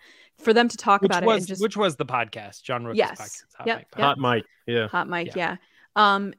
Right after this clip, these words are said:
Speaker 1: but he's been consistent about this, and he was the one that broke the news about this writer's room with Dave Filoni and all this other stuff. So
Speaker 2: <laughs>
Speaker 1: he clearly has a good source. He has someone that's giving him information. Um,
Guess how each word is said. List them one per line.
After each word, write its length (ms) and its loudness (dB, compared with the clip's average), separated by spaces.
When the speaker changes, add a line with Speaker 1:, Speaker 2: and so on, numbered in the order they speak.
Speaker 1:
but 140 2
he's 220 0
been 200 -2
consistent 520 -6
about 240 -2
this, 360 -2
and 120 -4
he 200 -4
was 140 0
the 80 0
one 140 0
that 100 -2
broke 200 0
the 80 -4
news 280 -4
about 200 -2
this 160 -6
writer's 340 -2
room 160 -6
with 120 -8
Dave 180 -4
Filoni 520 -4
and 120 -6
all 100 -2
this 120 -8
other 140 -2
stuff. 280 -6
So 320 -2
Speaker 2:
<laughs> 180 -20
Speaker 1:
he 100 -4
clearly 460 0
has 360 0
a 60 0
good 320 -4
source. 640 -2
He 140 0
has 280 2
someone 260 2
that's 200 0
giving 320 -2
him 120 -2
information. 840 -4
Um, 480 -2